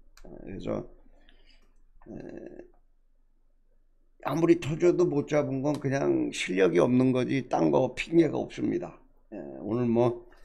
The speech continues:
메인 승부 두 개 포함해서 네 개 적중이 나왔는데 적중 개수도 모자랐고,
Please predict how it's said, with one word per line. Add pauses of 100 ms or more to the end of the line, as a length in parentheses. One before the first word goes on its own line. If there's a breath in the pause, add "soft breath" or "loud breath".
(560 soft breath)
메인
승부
두
개
포함해서
네
개 (560)
적중이
나왔는데 (760)
적중
개수도
모자랐고,